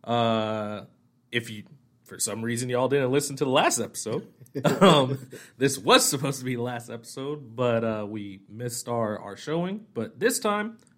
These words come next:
we got it, and off rip,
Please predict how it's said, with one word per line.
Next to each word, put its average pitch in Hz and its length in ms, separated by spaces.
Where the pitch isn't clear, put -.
we 113 80
got 156 260
it, - 160
and 113 680
off 160 240
rip, 160 320